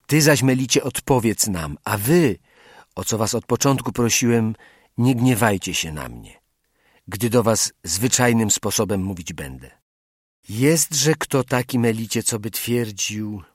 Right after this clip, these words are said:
że są rzeczy ludzkie, a ludzi nie masz? Odpowiedz, a nie gniewaj się znowu. Jestże kto, co by mniemał, że nie masz koni, ale są rzeczy, które się ich tyczą?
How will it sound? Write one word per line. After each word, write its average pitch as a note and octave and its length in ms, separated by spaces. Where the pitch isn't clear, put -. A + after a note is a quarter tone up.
że F2+ 220
są B2+ 280
rzeczy A#2 300
ludzkie, A2 680
a A#2+ 100
ludzi A#2+ 340
nie A2 200
masz? A2 340
Odpowiedz, B2 460
a A2 60
nie B2 140
gniewaj A2 320
się F2 120
znowu. D#2+ 340
Jestże D3+ 420
kto, B2 320
co C3 140
by C3 120
mniemał, A#2 400
że A2+ 140
nie C3 140
masz B2 200
koni, A2 380
ale B2 220
są C#3+ 240
rzeczy, A2+ 260
które A#2+ 240
się - 140
ich G#2 180
tyczą? A#2+ 480